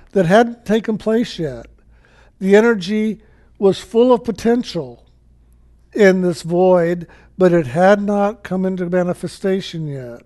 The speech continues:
And it still hasn't. Believe it or not, this is the void.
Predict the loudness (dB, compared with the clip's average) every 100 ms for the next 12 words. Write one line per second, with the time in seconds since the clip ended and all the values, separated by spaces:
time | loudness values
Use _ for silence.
0 | _ _ _ _ _ _ _ _ _ _
1 | _ _ -4 -2 -2 -4 0 0 0 -2
2 | -4 -6 -16 _ _ _ _ _ _ _
3 | _ _ _ _ _ -2 2 4 2 2
4 | 2 2 0 -4 -12 2 6 6 2 -8
5 | -6 -6 -6 -4 -2 -2 -4 -8 -12 -18